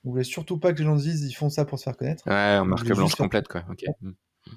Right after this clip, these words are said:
Speaker 1: Sauf que au bout de quatre ou cinq vidéos, euh, les... tout le monde félicitait Le Monde, euh, sur Twitter, tout le monde s'emballait en disant, « Mais c'est génial, enfin Le Monde arrive à se mettre au niveau, euh, de son public et explique les choses, euh,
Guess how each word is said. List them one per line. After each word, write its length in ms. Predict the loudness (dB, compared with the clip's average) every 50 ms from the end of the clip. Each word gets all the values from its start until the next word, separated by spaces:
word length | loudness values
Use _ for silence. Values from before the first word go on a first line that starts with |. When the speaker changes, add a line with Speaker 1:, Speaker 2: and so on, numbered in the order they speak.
| -20 _ _ _ _ _ _ _ _ _ _ _ _ _ _ _ _ _ _
Speaker 1:
Sauf 420 | -16 -6 -2 0 0 0 0 -4 -8
que 420 | -2 0 2 4 4 4 2 0 -2 -2
au 140 | 0 0
bout 180 | 0 2 0 0
de 80 | -2 -4
quatre 360 | -2 0 0 0 0 0 -4
ou 20 | -4
cinq 260 | -2 -2 -2 0 0
vidéos, 760 | 0 0 2 4 4 4 6 4 4 2 2 0 -2 -4 -8 _ _ _ _ _ _ -4 -4
euh, 240 | -2 0 0 0 0
les... 220 | 0 -2 -2 -2
tout 140 | -4 -2 0
le 60 | 0
monde 220 | 2 2 0 0 0
félicitait 360 | 0 0 0 0 0 -2 0
Le 100 | 2 2
Monde, 420 | 2 2 2 2 0 0 0 -2
euh, 300 | -2 -2 -2 -2 -2 -4
sur 200 | -4 -6 -6 -6
Twitter, 280 | -4 -6 -4 -2 0 0 0
tout 80 | 2 2
le 40 | 0
monde 60 | 0
s'emballait 280 | 2 0 0 2 2 2
en 40 | 0
disant, « 140 | 0 -2 -2
Mais 100 | -4 -4
c'est 180 | -4 -4 -6
génial, 380 | -2 0 0 0 2 0 0 0 0
enfin 260 | -2 0 0 2 2
Le 100 | 4 4
Monde 220 | 4 4 4 2
arrive 200 | 2 2 0 0
à 60 | -2
se 80 | -2 -2
mettre 160 | -4 -2 -2 0
au 40 |
niveau, 420 | -2 -2 -2 0 0 0 2 0 0
euh, 120 | -2 -4 -10 _ _ _ _ _ _ _ _ -2
de 80 | -2 -2
son 220 | 0 2 0 0
public 640 | 2 0 0 2 2 2 0 0 -2 -6 -12 -20 _ _ _ _ _ _ _ -2
et 280 | -2 -2 0 0 0 0
explique 320 | 0 0 -2 -4 -2 0
les 80 | 0 0
choses, 300 | 2 4 2 2 2 2
euh, 440 | 0 0 0 -2 -2 -4 -6 -8